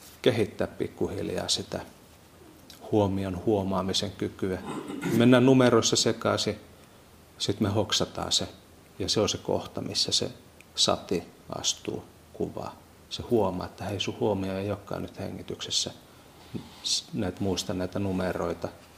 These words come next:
ja sit on mahdollista siirtää se takaisin. Sit tää mielen selkeys, sati sampajana, siihen liittyen, jos harjoituksia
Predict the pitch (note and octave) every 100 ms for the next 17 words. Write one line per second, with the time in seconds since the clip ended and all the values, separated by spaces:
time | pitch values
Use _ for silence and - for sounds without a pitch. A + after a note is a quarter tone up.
0 | - - - - - - - C3 G#2+ A2
1 | - G2+ G2+ F2+ F2+ - G2+ A2 G2+ -
2 | - G2+ - - - - - - - -
3 | - - - - - - - - - -
4 | - - - - - - - - - -
5 | - - - - - - - - - A2+
6 | G#2+ B2+ A2 - - A#2+ B2 A2+ A2 -
7 | A#2+ A2 A2 G2+ F2+ - - - - A2
8 | A#2 - B2 A2+ A2 - A#2 A2 G2+ F#2+
9 | A#2+ G#2+ G#2+ G#2 G#2 - G#2+ G2 - -
10 | - - C3+ - G2+ - G2 G#2 G2 G2+
11 | - - F#2+